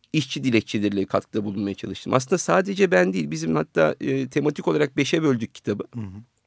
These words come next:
Speaker 1: Ana başlığın altında ayrıştırabildiğimizi düşündüğümüz alt başlıklar var. Bu alt başlıklardan biri de zaten arzual pratikleri. Yani burada bizim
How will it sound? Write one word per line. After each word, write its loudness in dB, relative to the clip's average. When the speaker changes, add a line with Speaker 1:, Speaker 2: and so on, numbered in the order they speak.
Speaker 1:
Ana 8
başlığın 6
altında 2
ayrıştırabildiğimizi 0
düşündüğümüz -2
alt 0
başlıklar -2
var. 0
Bu 4
alt 2
başlıklardan 0
biri -6
de -4
zaten 2
arzual 4
pratikleri. -4
Yani 2
burada -2
bizim -2